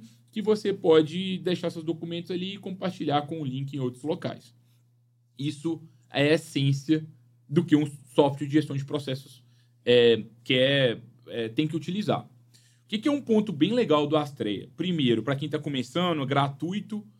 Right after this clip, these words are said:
preços, no meu ponto de vista, acessíveis, é, que não fica caro pro escritório. Se não, "Ah, eu tenho quinhentos processos, não, não vou, não vou usar o Astrea, não, porque duzentos e noventa e sete por mês." Gente, duzentos e noventa e sete por mês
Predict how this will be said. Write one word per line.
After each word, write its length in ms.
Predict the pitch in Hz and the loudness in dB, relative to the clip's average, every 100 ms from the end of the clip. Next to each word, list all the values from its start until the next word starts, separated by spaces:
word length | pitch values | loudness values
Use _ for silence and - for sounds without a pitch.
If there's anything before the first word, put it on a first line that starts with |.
| _ _ _ | _ _ _
preços, 440 | 180 185 170 160 | 4 6 4 -2
no 80 | 143 | -2
meu 160 | 160 151 | 0 0
ponto 160 | 151 | -2
de 140 | 139 139 | -8 -8
vista, 260 | 135 135 139 | -8 -4 -4
acessíveis, 880 | 139 151 - 156 180 196 190 - _ _ _ _ _ | -2 -4 -6 -10 -8 -10 -12 -18 _ _ _ _ _
é, 400 | 143 135 131 127 | 2 6 6 4
que 160 | 127 156 | 2 2
não 240 | 165 240 | 4 4
fica 320 | 240 196 180 | 0 -6 -6
caro 380 | - 139 143 143 | 2 4 4 2
pro 120 | 139 | -4
escritório. 720 | 135 139 - 110 113 123 127 - _ _ _ | -8 -8 -4 -2 0 -2 -4 -14 _ _ _
Se 180 | - 135 | -6 0
não, 320 | 131 180 185 - - | 2 2 -2 -6 2
"Ah, 300 | 135 143 127 | 4 6 4
eu 80 | 123 | 4
tenho 160 | 151 | 0
quinhentos 360 | 151 156 170 170 | 0 -2 -2 -2
processos, 580 | 180 160 143 156 156 175 | -2 0 4 2 2 -6
não, 240 | 202 214 | -6 -4
não 40 | |
vou, 320 | 202 208 214 190 | 0 2 2 0
não 60 | |
vou 120 | 185 | 0
usar 140 | 185 175 | 0 0
o 80 | 180 | 0
Astrea, 400 | 175 - 165 160 | -2 -4 -4 -2
não, 160 | 151 | -6
porque 160 | 156 175 | -6 -8
duzentos 300 | 165 170 175 | -6 -8 -8
e 40 | |
noventa 240 | 170 165 175 | -8 -6 -6
e 40 | |
sete 240 | 170 156 | -6 -8
por 100 | - | -8
mês." 180 | 170 143 | -8 -6
Gente, 280 | 117 143 - | -6 -8 -10
duzentos 240 | 135 139 | -8 -8
e 20 | 156 | -6
noventa 220 | 151 151 | -8 -8
e 40 | |
sete 200 | 139 139 | -10 -10
por 120 | 139 | -8
mês 300 | 135 139 151 | -4 -4 -6